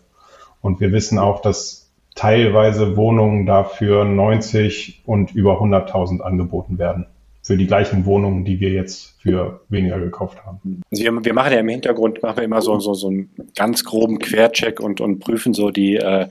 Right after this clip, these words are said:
Speaker 2: die Objekte. Und, ähm, wir haben jetzt so, jetzt ohne das Objekt gesehen zu haben, sondern einfach aus der Ferne, ähm, irgendwas so zehntausend Euro drüber, über eurem Kaufpreis, wo das so liegen könnte. Also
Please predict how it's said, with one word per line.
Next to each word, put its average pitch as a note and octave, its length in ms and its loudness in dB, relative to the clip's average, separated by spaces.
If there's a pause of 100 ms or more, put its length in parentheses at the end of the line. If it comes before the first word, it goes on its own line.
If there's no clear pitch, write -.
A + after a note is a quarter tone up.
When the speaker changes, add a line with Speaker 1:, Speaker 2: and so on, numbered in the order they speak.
(440)
Speaker 2:
die A2 100 2
Objekte. A2 480 -2
Und, F#2+ 260 -2
ähm, G#2 360 -4 (100)
wir A#2+ 220 -2
haben D3 120 2
jetzt C#3 200 0
so, C#3 320 2
jetzt G#2+ 320 -6
ohne B2+ 240 2
das A2+ 180 2
Objekt G#2+ 320 -2
gesehen A2+ 320 -2
zu G2 180 -2
haben, G#2 200 2
sondern G#2+ 180 -2
einfach A2+ 160 -2
aus G2 160 0
der G2+ 140 -2
Ferne, G#2+ 480 0 (420)
ähm, G#2+ 300 -4
irgendwas G#2+ 420 -2
so G#2 180 -2
zehntausend G#2+ 720 -2
Euro G#2 540 0 (320)
drüber, G2+ 640 2
über G2+ 240 0
eurem F#2 300 0
Kaufpreis, F2+ 640 -2 (320)
wo G2 160 -2
das F#2+ 200 -2
so G2 260 -2 (600)
liegen G2 260 2
könnte. F#2 340 -2
Also F#2+ 320 -2